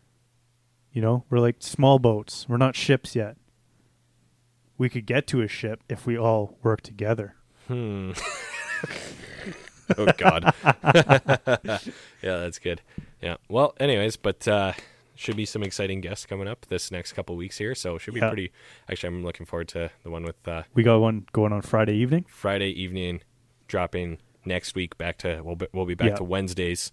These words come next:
Speaker 1: Yeah.
Speaker 2: Uh, starting whatever the hell that would be, the twenty-first. Uh, we'll be dropping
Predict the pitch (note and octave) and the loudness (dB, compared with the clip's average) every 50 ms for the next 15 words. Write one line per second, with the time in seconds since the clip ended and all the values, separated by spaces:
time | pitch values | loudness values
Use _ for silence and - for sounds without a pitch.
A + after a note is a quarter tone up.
0 | _ _ - - G2+ G2+ G#2 - _ - E2 E2 D#2+ E2 D#2+ D#2+ D#2 - - F2 | _ _ -2 -2 -2 -2 -2 -6 _ -10 -8 -6 -6 -6 -6 -6 -8 -8 -8 -6
1 | E2+ E2+ E2 E2 E2 D#2+ D#2 E2 D#2+ D#2+ E2 D#2+ E2 E2+ E2+ E2+ E2 D#2+ E2 D#2+ | -6 -6 -6 -8 -8 -10 -10 -10 -10 -10 -10 -10 -10 -10 -10 -10 -10 -12 -12 -12
2 | F2+ F2 E2+ E2 D#2+ - _ _ _ _ - E2+ E2 E2 E2 - F2+ E2+ E2 - | -10 -10 -10 -10 -10 -12 _ _ _ _ -12 -10 -10 -10 -10 -8 -8 -8 -10 -10
3 | - - - _ _ - - - - - _ _ _ _ _ - E2 F2 F2 E2+ | -14 -18 -20 _ _ -20 -20 -20 -20 -20 _ _ _ _ _ -6 -2 -2 -2 0
4 | E2 E2 D#2+ - - G2 F#2+ E2+ - - G#2 F#2+ F2 F2 F2+ - - - - - | -2 -2 2 2 2 4 2 0 2 6 6 8 8 8 6 4 2 0 -2 -8
5 | - _ _ _ _ _ _ - D#2+ D#2+ D#2+ D#2 D#2 D#2 D#2+ D#2+ E2+ E2+ - - | -14 _ _ _ _ _ _ -16 -14 -12 -12 -10 -10 -10 -12 -12 -12 -10 -8 -8
6 | E2+ D#2+ - - F#2+ G2 | -8 -8 -8 -10 -12 -12